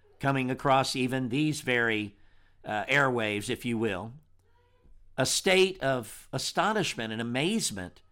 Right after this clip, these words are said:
at what is being done routinely at this present time by the forces of evil. Commenting, these individuals on the air, commenting on how grim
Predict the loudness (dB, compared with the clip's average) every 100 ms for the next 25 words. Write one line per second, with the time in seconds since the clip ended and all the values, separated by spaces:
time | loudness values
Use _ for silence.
0 | -20 _ -6 -4 0 0 2 0 -2 -2
1 | -2 2 2 2 0 0 0 0 -2 0
2 | -2 -4 -6 -8 -4 -4 -4 -6 0 0
3 | 0 -4 -8 -14 -20 -20 _ _ 0 4
4 | 4 2 -2 -2 -2 -4 -4 -2 0 -2
5 | -4 -12 _ _ _ _ _ -20 _ _
6 | 2 6 6 2 -4 -10 -14 -8 -6 -2
7 | -2 0 2 0 0 -8 -8 -10 -10 -4
8 | -4 0 0 0 -2 -6 -16 -6 0 2
9 | 0 -4 -8 -14 -18 -20 _ -20 _ _
10 | 0 2 2 6 6 6 2 -4 -14 -12
11 | 0 2 4 4 0